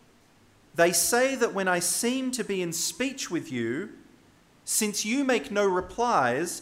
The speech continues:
it's all a dream, one talker aping two. They are half right, but not as they imagine.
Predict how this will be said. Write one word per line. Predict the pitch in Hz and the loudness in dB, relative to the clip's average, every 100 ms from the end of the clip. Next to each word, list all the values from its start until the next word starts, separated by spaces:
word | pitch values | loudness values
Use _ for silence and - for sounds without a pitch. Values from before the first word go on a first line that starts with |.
| - - | -12 -4
it's | 196 | 0
all | 254 269 240 | 2 4 2
a | 160 | 2
dream, | 190 240 202 131 107 113 - _ _ _ _ _ - | -2 0 0 -4 -8 -14 -20 _ _ _ _ _ -6
one | 165 226 214 | -2 -2 -2
talker | - 202 202 175 123 175 - - _ _ - | 0 2 2 0 -2 -4 -8 -20 _ _ -6
aping | 151 147 151 - | -6 -6 -8 -6
two. | - 220 120 127 - - _ _ _ _ _ _ _ _ _ _ _ - - | -6 -6 -8 -12 -20 -20 _ _ _ _ _ _ _ _ _ _ _ -20 -6
They | - 247 | 2 4
are | 226 | 4
half | - 311 285 285 | 6 6 6 6
right, | 339 185 120 - - - - - _ | 8 8 6 -4 -10 -20 -20 -20 _
but | 233 | 2
not | 226 294 277 | 8 8 8
as | 196 | 4
they | 175 226 | 4 4
imagine. | 175 123 117 117 139 226 254 | 4 4 2 0 -2 -4 -10